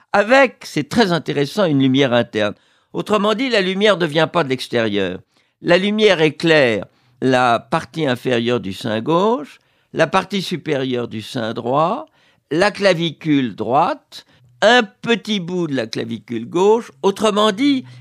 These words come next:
c'est comme si il mettait en valeur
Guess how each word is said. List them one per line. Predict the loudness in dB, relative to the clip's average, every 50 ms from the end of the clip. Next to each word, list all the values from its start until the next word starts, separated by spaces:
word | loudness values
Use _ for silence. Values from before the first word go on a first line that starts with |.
| -20 -20
c'est | -16 -10 0 2 2 2 2
comme | -2 _ 2 4 4 4 2 0 -4
si | -6 -10 -12 -12 -12 -10 -4 0 2 2 2 2 0 -4 -10 _ _ _ _ _ _ _ _ _
il | -2 0 0 0 0 -2 -2 -2 0
mettait | 0 2 2 4 4 4 4 2 2 0 0 0 -2 -2
en | -2 -2 -2
valeur | 0 0 0 0 0 0 0 0 0 -2 -4